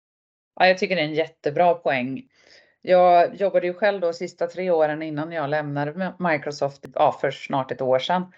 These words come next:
mot vårt huvudkontor, eller jobbade för vårt huvudkontor i Seattle, tidsskillnad på nio timmar. Och jag såg ju ganska snabbt att jag tillbringade ju, ja,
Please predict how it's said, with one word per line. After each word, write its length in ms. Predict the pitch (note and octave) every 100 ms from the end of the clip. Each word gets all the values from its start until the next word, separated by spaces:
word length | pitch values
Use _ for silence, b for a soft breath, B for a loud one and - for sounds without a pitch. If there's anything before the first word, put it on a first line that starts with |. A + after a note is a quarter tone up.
| B B B B - -
mot 420 | F3+ D#3+ C#3+ -
vårt 280 | D3 C3 C3
huvudkontor, 520 | C3 B2 C#3 F3 A3
eller 140 | E3 D3
jobbade 340 | C#3 C3 B2+
för 260 | - A#3 E4
vårt 260 | F3+ C#3
huvudkontor 520 | C#3+ C3 B2+ C3+ C3+ B2+
i 60 |
Seattle, 640 | C3+ C3 C3 C3 D3+ F#3+ F#3
tidsskillnad 680 | - G#3 C#3+ - D#3 D3 C#3+
på 60 | D#3
nio 260 | D3 C3
timmar. 580 | B2+ D3 C3 C3 F3 G#3 b b
Och 240 | - E3 E3
jag 340 | D#3+ D#3 D#3+
såg 220 | B3+ G#3+
ju 80 | F#3+
ganska 360 | F#3 E3 - D#3
snabbt 480 | - F#3 A#3+ _
att 240 | F3+ F3+ _ _ _
jag 240 | F3 D3 D3
tillbringade 540 | C4 A#3 G#3 G3+ F#3+
ju, 540 | F#3+ F#3 F3+ F3 B3 - _ _ _
ja, 120 | -